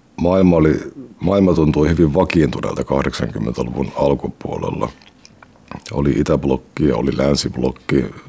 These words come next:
Ja tähän maailmanjärjestykseen tosiaan suhtauduttiin enemmän tai vähemmän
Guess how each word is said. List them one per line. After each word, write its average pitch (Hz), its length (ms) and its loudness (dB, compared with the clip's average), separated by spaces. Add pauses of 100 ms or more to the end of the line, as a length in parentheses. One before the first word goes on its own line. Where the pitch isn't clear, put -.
(260)
Ja 85 100 0
tähän 90 280 0
maailmanjärjestykseen 82 1120 2
tosiaan - 640 0
suhtauduttiin - 1120 -2 (200)
enemmän 69 360 0
tai 64 200 -2
vähemmän 69 500 0